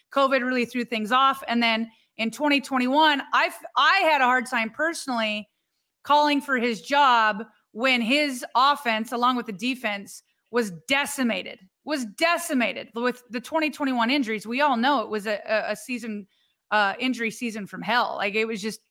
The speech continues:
terrible. And so, so while I, I certainly saw what people were talking about, and I can remember after past postseason games, I was like, the, the, the, the, the passing offense has to be better, but I felt like the run game was so good.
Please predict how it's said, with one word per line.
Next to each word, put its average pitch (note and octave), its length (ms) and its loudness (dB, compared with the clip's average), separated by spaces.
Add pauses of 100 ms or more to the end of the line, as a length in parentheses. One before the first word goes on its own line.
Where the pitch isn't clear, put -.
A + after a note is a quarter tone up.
terrible. A3 460 0
And G#3 120 -4
so, A3 320 2 (540)
so C#4+ 160 0
while D4 320 4
I, D4+ 300 2 (140)
I B3+ 200 2
certainly C4+ 720 -2
saw D4+ 340 4
what C4 140 0
people C#4 240 -4
were A3 140 0
talking C#4+ 440 0
about, G#3+ 300 2
and A3 140 -4
I C4+ 100 2
can C#4 160 -10
remember A#3 400 0
after A3+ 380 -2
past A#3+ 360 -2
postseason A#3 440 -4
games, B3+ 300 2
I G#3 60 -2
was G3 100 -6
like, G3+ 160 -4
the, G#3 200 0
the, G3+ 160 -4 (140)
the, G3 280 0 (480)
the, G3 380 0
the G3+ 80 -8
passing D4 500 0
offense A3+ 380 2
has A3+ 220 0
to F#3+ 60 -18
be G3 100 -8
better, A#3+ 380 0
but G#3+ 140 0
I G#3+ 80 2
felt A#3 180 -4
like A3+ 180 -4
the G3+ 80 -8
run A#3 260 0
game A3 200 -4
was G3 120 -10
so A#3+ 280 0
good. G3+ 680 0